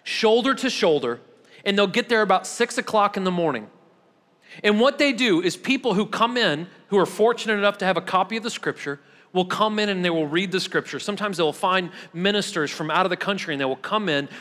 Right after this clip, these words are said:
they will minister. And the ministers will often ask, "What do you want me to teach on?" And they will just tell them, "Read the scripture.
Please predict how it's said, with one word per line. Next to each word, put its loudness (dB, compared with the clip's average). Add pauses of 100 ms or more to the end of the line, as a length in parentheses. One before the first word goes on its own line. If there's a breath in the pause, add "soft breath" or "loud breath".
(120)
they 0
will 0
minister. -2
And -4
the -2
ministers -2
will 2
often 2
ask, 0
"What 0
do -2
you -2
want -2
me -2
to -2
teach -8
on?" -8 (680 soft breath)
And -4
they 4
will 2
just -6
tell 2
them, -4
"Read -2
the -6
scripture. -8